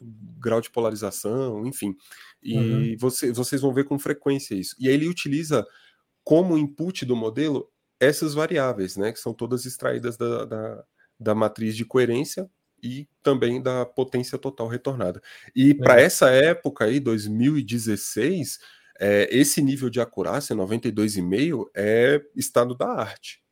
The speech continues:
Speaker 1: tá bom?
Speaker 2: Sensacional,
Speaker 1: Então,
Speaker 2: né?
Speaker 1: pra quinze classes, né, é, é muito bom, muito bom.
Speaker 2: Não, e
Speaker 1: E com
Speaker 2: você
Speaker 1: uma
Speaker 2: veja
Speaker 1: rede
Speaker 2: como é
Speaker 1: pequena,
Speaker 2: que ele,
Speaker 1: assim.
Speaker 2: olha, olha aqui a questão que me chamou muita atenção: é, ele utiliza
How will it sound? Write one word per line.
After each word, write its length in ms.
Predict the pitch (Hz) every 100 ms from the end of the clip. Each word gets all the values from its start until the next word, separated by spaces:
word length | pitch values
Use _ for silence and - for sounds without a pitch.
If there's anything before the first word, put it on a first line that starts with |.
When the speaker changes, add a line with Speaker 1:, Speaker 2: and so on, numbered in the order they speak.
| _ _ 90
Speaker 1:
tá 100 | 90
bom? 140 | 113
Speaker 2:
Sensacional, 600 | 104 117 107 147 120 110
Speaker 1:
Então, 20 |
Speaker 2:
né? 180 | 110 123 - -
Speaker 1:
pra 180 | 117
quinze 520 | 110 - 160 208 143 113
classes, 760 | 107 110 185 185 98 - - _ _
né, 320 | 98 98 135 - -
é, 300 | 98 101 107
é 40 |
muito 360 | 101 101 123 175
bom, 200 | 139 - _
muito 180 | 107 -
bom. 100 | - - _ _
Speaker 2:
Não, 140 | 196 143
e 40 |
Speaker 1:
E 40 |
com 60 | 135 160
Speaker 2:
você 80 |
Speaker 1:
uma 140 | 131 120
Speaker 2:
veja 300 | 127 139 147
Speaker 1:
rede 40 |
Speaker 2:
como 260 | - 156 147
é 100 | 180
Speaker 1:
pequena, 80 | 110
Speaker 2:
que 80 | 165
ele, 200 | 160 139
Speaker 1:
assim. 100 | - _
Speaker 2:
olha, 260 | 139 156 147
olha 160 | 147 165
aqui 300 | 143 160 143
a 80 | 123
questão 460 | 135 123 - 135
que 100 | 135
me 80 | 139
chamou 360 | - 131 135 127
muita 260 | 160 160
atenção: 720 | 135 117 101 - 151 170 107 - _ _ _ _ _
é, 360 | 139 127 127 127 -
ele 200 | 135 139
utiliza 640 | 139 151 127 120 107 117